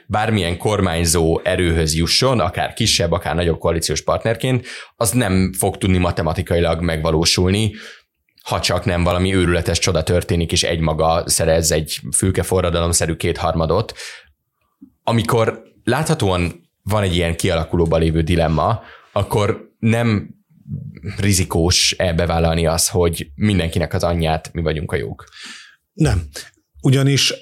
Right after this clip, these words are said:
Speaker 2: ez a választás még nem arról szól. Az a, a, a, nem olvastam a publit, de ha, e, Tóta V azt írta, bizt-, tehát ebben neki igaza van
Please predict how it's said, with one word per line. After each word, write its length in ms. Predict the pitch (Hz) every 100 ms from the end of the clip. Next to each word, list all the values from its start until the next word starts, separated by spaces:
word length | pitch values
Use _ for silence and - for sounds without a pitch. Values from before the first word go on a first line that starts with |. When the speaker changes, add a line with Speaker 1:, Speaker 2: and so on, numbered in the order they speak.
| -
Speaker 2:
ez 180 | 170 151
a 80 |
választás 560 | 123 127 127 - 131 117
még 180 | 131 117
nem 180 | 113 104
arról 320 | 95 98 92
szól. 360 | - 98 78 - - - -
Az 200 | 127 160
a, 260 | 147 143
a, 120 | - 139
a, 260 | 131 120 117 139
nem 200 | 123 113
olvastam 420 | 95 95 - 95
a 80 | 85
publit, 340 | 117 117 113
de 440 | 123 101 101 101 98
ha, 420 | - 101 95 92 - - - - -
e, 180 | 101
Tóta 300 | 92 143 135
V 40 | 101
azt 340 | 98 107 -
írta, 400 | 107 - 101 107 - - - _ _ _
bizt-, 400 | - 131 135 - -
tehát 260 | 127 180 151
ebben 160 | 165
neki 280 | 151 143 185
igaza 360 | 170 127 110 98
van 240 | 101 135